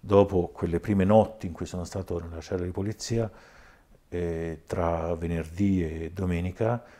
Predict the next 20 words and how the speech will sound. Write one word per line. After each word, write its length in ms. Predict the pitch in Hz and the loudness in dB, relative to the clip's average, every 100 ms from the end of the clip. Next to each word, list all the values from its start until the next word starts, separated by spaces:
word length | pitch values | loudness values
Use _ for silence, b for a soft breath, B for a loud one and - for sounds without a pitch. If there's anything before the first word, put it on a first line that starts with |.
| B B | B B
non 300 | 104 117 127 | 4 8 12
ho 120 | 143 | 12
avuto 320 | 117 107 110 113 | 12 8 2 0
ri-, 140 | 107 - | -4 -4
occasione, 680 | 98 - 98 101 90 98 104 | -6 0 2 4 4 2 -2
nonostante 680 | 98 95 - 110 101 - | -4 -6 -4 -4 -4 -6
che 80 | 87 | -8
il 60 | 85 | -6
mio 80 | 87 | -8
avvocato 340 | 87 107 90 | -6 -6 -6
chiedesse, 460 | - 95 98 - 85 | -8 -6 -6 -6 -8
richiedesse 560 | 95 104 98 - 95 b b b - | -6 -8 -8 -10 -14 b b b -10
e 80 | |
richiedesse, 560 | 95 95 110 101 - 110 | -8 -2 0 0 -2 -4
occasione 360 | 104 107 104 98 | 0 0 0 -2
di 60 | |
parlare 320 | 92 90 90 | -2 -4 -4
con 120 | 85 85 | -4 -8
gli 80 | |
inquirenti. 580 | 85 80 78 80 82 - | -8 -6 -8 -8 -14 -20